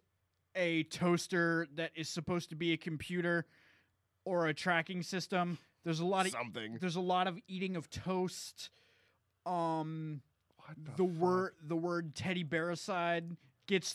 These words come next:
Speaker 1: thrown around at least twice.
Speaker 2: Okay.
Speaker 1: Um, <laughs> unfortunately, most people, if they decide they want to watch this movie,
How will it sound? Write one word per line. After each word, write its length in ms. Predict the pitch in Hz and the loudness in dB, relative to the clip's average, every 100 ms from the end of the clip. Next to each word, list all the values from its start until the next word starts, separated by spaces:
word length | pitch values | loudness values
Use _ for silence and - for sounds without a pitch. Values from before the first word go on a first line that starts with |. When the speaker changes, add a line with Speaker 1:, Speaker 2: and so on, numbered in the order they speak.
| - | -6
Speaker 1:
thrown 320 | 180 185 185 | 2 2 4
around 420 | 185 180 180 180 | 2 2 0 0
at 120 | 190 208 | -2 -4
least 260 | 190 - | -4 -6
twice. 580 | - 196 190 175 175 - 135 | -6 0 2 2 -2 -6 -4
Speaker 2:
Okay. 520 | 190 - 160 220 - 101 _ | -4 -4 -4 -4 -6 -12 _
Speaker 1:
Um, 760 | - 208 185 175 160 151 147 135 | 0 2 4 2 0 -6 -8 -6
<laughs> 1900 | - - - - - - 523 453 _ _ _ _ _ _ _ _ _ _ _ - | -6 -8 -18 -20 -20 -20 -20 -20 _ _ _ _ _ _ _ _ _ _ _ -2
unfortunately, 1200 | 233 226 - 269 302 - 294 302 285 269 254 247 240 - - _ _ _ 220 | 0 0 -2 -2 -2 -4 -6 -4 -2 0 0 -2 -6 -20 -20 _ _ _ -8
most 500 | 185 175 180 180 - | -2 2 2 0 -2
people, 360 | 196 185 190 - | -4 -2 -4 -2
if 160 | 160 | -4
they 120 | 190 160 | -2 -4
decide 420 | 151 - 156 151 | -4 -2 -2 0
they 120 | 151 | 0
want 360 | 143 113 139 - | -2 -6 -10 -6
to 100 | 160 | -4
watch 300 | 151 156 - | -2 -4 -4
this 200 | 170 160 | -6 -4
movie, 420 | 185 185 208 214 | -2 -2 -2 -2